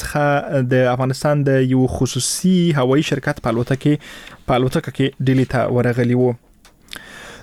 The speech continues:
د افغانستان، بنگلاديش او سریلانکا د کرکټ د ملي لوبډلو ترمنځ درې اړخیزې سیالۍ نن جمعه د سریلانکا او کوربه بنگلاديش په مسابقې پیلېږي. ټاکل شوې سبا د بنگلاديش په پلازمینه ډاکا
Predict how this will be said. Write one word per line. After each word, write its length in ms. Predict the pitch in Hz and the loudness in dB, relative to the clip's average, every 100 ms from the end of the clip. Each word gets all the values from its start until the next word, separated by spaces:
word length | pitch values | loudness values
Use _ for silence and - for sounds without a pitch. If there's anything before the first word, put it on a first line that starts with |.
| - | 0
د 60 | 170 202 | 2 2
افغانستان، 500 | 190 226 214 262 262 214 | 2 0 0 0 2 2
بنگلاديش 500 | 190 175 170 196 - | 2 2 2 0 0
او 20 | 180 | -2
سریلانکا 480 | - 156 147 143 180 180 | 0 0 0 0 0 0
د 60 | 160 | -2
کرکټ 380 | 135 - 160 151 | -4 -6 -2 0
د 100 | 143 | 2
ملي 180 | 139 147 170 | 2 2 2
لوبډلو 340 | 151 147 147 135 | 2 2 0 0
ترمنځ 400 | 139 143 156 135 | -2 0 0 0
درې 160 | 131 127 | 2 0
اړخیزې 340 | 127 - 190 175 | 0 -2 -2 0
سیالۍ 340 | 151 139 156 160 | 0 2 2 2
نن 180 | 196 185 | 2 2
جمعه 260 | 135 139 151 | 2 0 0
د 80 | 165 | -2
سریلانکا 500 | - 151 127 127 156 165 | -2 -2 0 0 0 0
او 40 | 160 | 0
کوربه 340 | - 135 127 147 131 | 0 0 2 0 0
بنگلاديش 420 | 127 120 147 139 | 0 0 0 0
په 80 | 127 | -4
مسابقې 460 | 120 120 123 - 127 | -2 -2 0 -2 0
پیلېږي. 500 | 117 120 120 131 131 135 | 0 2 2 2 0 -2
ټاکل 220 | - 131 | -2 -2
شوې 260 | 151 147 143 | 2 0 0
سبا 240 | 127 139 139 | 0 0 0
د 60 | 127 | 0
بنگلاديش 400 | 131 127 123 139 - | 0 2 2 0 -2
په 120 | 139 | -2
پلازمینه 420 | 120 127 135 135 120 | 0 0 0 0 0
ډاکا 200 | 117 | -4